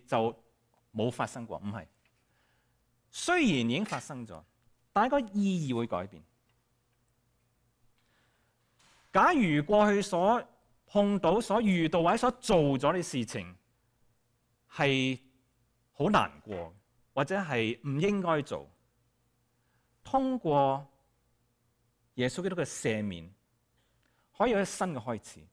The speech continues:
就係過去嘅罪疚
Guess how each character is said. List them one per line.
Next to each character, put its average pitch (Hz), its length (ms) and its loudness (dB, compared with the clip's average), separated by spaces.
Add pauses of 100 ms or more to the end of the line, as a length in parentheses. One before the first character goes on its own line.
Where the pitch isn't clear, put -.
(1700)
就 214 140 0
係 202 140 0
過 220 340 2
去 208 200 0
嘅 196 280 0 (200)
罪 139 460 2
疚 123 340 0